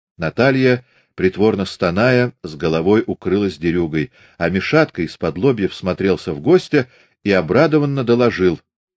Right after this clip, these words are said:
"Бабуня, вот этот самый и зарезал нашего Кочета, помнишь?" Красноармеец снял защитного цвета фуражку, подсокал языком, улыбнулся. "Узнал, шельмец.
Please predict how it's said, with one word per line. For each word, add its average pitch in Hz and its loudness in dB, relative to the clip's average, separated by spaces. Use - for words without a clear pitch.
"Бабуня, 147 0
вот 185 2
этот 214 2
самый 190 2
и 175 0
зарезал 165 4
нашего 113 2
Кочета, - 0
помнишь?" 185 2
Красноармеец 87 -2
снял 87 -2
защитного 82 -6
цвета 82 -6
фуражку, 131 -2
подсокал 82 -6
языком, 78 -4
улыбнулся. 90 -4
"Узнал, 90 0
шельмец. 104 -4